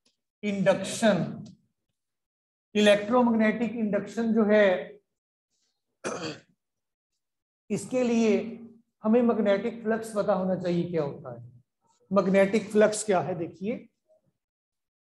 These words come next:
मैग्नेटिक फ्लक्स,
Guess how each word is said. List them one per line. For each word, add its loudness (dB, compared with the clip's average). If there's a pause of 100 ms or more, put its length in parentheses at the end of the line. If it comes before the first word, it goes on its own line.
(1120)
मैग्नेटिक 0 (140)
फ्लक्स, 0